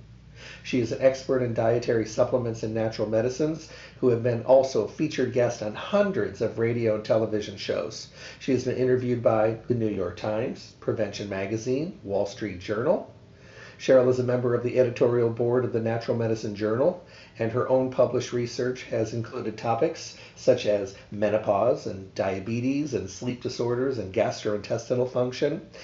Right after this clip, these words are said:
As an expert educator on natural medicine, Cheryl has been invited to give educational presentations at the Mayo Clinic in Rochester, Minnesota,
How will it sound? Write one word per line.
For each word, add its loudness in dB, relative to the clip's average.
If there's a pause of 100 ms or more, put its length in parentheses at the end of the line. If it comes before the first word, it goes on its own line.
(320)
As 2
an -4
expert 0 (120)
educator 2
on -4
natural 0
medicine, 0 (420)
Cheryl 0
has 2
been -2
invited 0
to -4
give 0
educational 0
presentations -2
at -4
the -2
Mayo 2
Clinic -2
in -2
Rochester, -2
Minnesota, 2